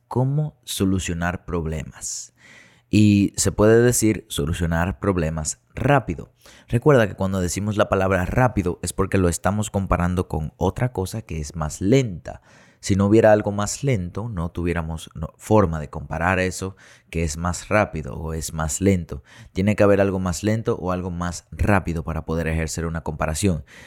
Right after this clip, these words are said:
Entonces digo rápido hablando de otros métodos. Este es el método más factible que más me ha funcionado para poder solucionar problemas rápidos.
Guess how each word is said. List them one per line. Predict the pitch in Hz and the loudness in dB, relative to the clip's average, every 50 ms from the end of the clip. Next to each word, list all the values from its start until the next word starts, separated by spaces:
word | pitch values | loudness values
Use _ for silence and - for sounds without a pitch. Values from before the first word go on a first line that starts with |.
| - - - | -18 -18 -10
Entonces | _ - 104 98 123 127 127 135 127 123 | _ -6 -2 2 2 2 4 2 0 0
digo | 120 127 131 127 131 120 | -2 -4 0 2 2 2
rápido | 110 113 123 143 143 131 - - 95 80 87 87 95 - - - - - _ _ _ _ | 0 0 2 4 4 4 2 0 -2 -2 -2 -4 -6 -8 -14 -20 -20 -20 _ _ _ _
hablando | 90 92 85 98 104 107 107 110 110 | -2 0 2 2 0 0 0 0 2
de | 107 107 104 - - _ | 2 2 2 2 -2 _
otros | - 120 127 - 139 127 127 - - - _ | -2 -2 0 0 -2 -4 -4 -6 -10 -12 _
métodos. | - 90 98 92 80 _ - - _ - - - - _ _ _ _ | -4 -4 -4 -4 -4 _ -20 -20 _ -20 -20 -20 -20 _ _ _ _
Este | - 107 110 - 131 | -4 -4 -4 -4 -6
es | 120 123 | -4 -4
el | 123 | -4
método | 113 113 113 95 113 107 110 104 | -4 -6 -6 -6 -4 -4 -4 -4
más | 98 98 104 110 113 117 117 - - - _ _ _ _ | -4 -4 -4 -4 -4 -4 -6 -10 -12 -14 _ _ _ _
factible | - - - 101 - _ _ _ _ 131 127 117 90 92 87 95 - _ _ _ _ _ _ | -20 -14 -14 -14 -14 _ _ _ _ 2 2 2 2 0 -2 -4 -6 _ _ _ _ _ _
que | - 90 | -4 -4
más | 87 85 90 95 92 | -2 -2 -4 -4 -4
me | 104 104 | -4 -6
ha | 98 101 | -6 -6
funcionado | 98 98 98 98 101 98 104 101 95 - | -8 -10 -8 -8 -6 -4 -4 -4 -4 -4
para | 90 85 85 - | -4 -6 -6 -6
poder | - 80 82 90 | -6 -4 -4 -4
solucionar | 92 - - 87 90 85 90 82 82 87 87 85 _ | -4 -6 -6 -6 -6 -6 -8 -8 -6 -6 -8 -8 _
problemas | - 82 73 73 82 85 82 82 82 - - _ _ | -8 -6 -4 -4 -4 -4 -4 -4 -6 -8 -10 _ _
rápidos. | - - 90 87 82 - - - - - - - | -4 0 0 0 0 -2 -8 -14 -14 -16 -20 -20